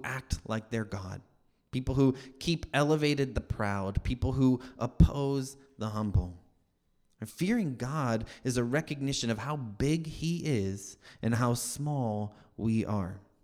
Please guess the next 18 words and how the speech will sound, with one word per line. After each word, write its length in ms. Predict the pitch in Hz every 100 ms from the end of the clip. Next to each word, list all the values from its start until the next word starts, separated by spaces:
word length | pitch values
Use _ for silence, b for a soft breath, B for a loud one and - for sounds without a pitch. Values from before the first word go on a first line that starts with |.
| _ _ _ _ _ _ -
Right? 140 | 123 135
It's 140 | 143
a 80 | 131
recognition 800 | 147 165 151 139 147 - 139 120 B B
that 120 | 127
of 100 | 131
all 420 | 135 156 185 214 220
the 100 | 220
things 500 | - 165 143 131 120
we 120 | 127
give 200 | 123 117
weight 540 | 107 113 143 127 - -
and 120 | 113
importance 800 | 107 101 - - 202 - 123 -
to 200 | - 104
in 140 | 98 113
our 140 | 123
lives, 500 | 110 98 95 95 -